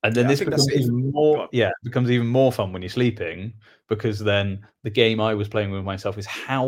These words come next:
Speaker 1: late can I set the alarm and still get out the door in time?"
Speaker 2: <laughs> Yeah.
Speaker 1: But, but I, I don't know if this is a rule, and I, and I've spoken to a few people about this, um, and it's, I think it's a little bit up for debate. But do you think you have to start the run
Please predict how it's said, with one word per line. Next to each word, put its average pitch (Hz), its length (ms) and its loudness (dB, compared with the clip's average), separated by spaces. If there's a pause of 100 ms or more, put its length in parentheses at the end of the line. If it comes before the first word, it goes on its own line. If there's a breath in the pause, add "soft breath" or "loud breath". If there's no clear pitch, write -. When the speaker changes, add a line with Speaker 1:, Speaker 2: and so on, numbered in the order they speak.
Speaker 1:
late 120 440 0
can 110 140 -6
I 104 140 -2
set 104 300 -2
the 104 120 2
alarm 92 520 -2 (380)
and 98 120 -14
still - 480 0
get 101 180 -2
out 98 240 -4
the 95 80 -8
door 92 320 0
in 87 100 -14
time?" - 320 -10 (1080 soft breath)
Speaker 2:
<laughs> - 380 -10
Yeah. - 140 -10 (220)
Speaker 1:
But, 165 120 4 (220)
but 170 160 0
I, 185 220 4
I 190 180 4
don't 214 200 6
know 190 140 0
if 175 120 -2
this 156 180 4
is 143 120 0
a 139 80 4
rule, 123 480 2
and 120 120 2
I, 120 60 -2
and 131 160 -2
I've 131 80 -2
spoken 170 220 -4
to 165 80 -2
a 156 40 -2
few 160 220 -4
people 113 240 -6
about 98 240 -6
this, 90 260 -10 (100)
um, 101 240 -6 (120)
and 104 240 -6
it's, 113 220 -12 (140)
I 107 60 -14
think 139 200 -4
it's 131 80 -6
a 139 40 -2
little 139 140 4
bit 131 100 -2
up 123 160 -8
for 123 120 -18 (180)
debate. 107 400 -4 (440 soft breath)
But 135 120 -4
do 170 100 -8
you 185 100 -4
think 190 200 -4
you 170 100 0
have 151 320 -10
to 143 80 -10
start 139 300 -2
the 127 80 -4
run 117 400 -2